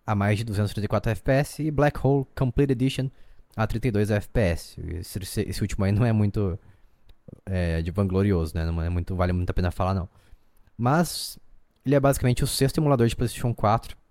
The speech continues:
em desenvolvimento pra P C. Já tem outros, outros nomes também nesse mercado aí, vamos dizer assim,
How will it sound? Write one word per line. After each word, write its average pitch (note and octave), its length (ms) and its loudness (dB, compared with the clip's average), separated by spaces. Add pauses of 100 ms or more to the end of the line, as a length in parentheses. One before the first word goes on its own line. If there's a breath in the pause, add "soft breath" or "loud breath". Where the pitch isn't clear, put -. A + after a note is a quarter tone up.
(260)
em A#2 80 0
desenvolvimento G#2 440 2
pra G#2 100 0
P G#2 140 0
C. A#2+ 300 0
Já C3 120 2
tem B2+ 240 0
outros, A2 500 0 (580)
outros A2 260 0
nomes A2 240 4
também A2+ 420 2
nesse G#2 320 -2
mercado G#2+ 540 2
aí, B2 220 -2
vamos G2+ 160 -2
dizer F#2+ 120 2
assim, B2+ 260 -4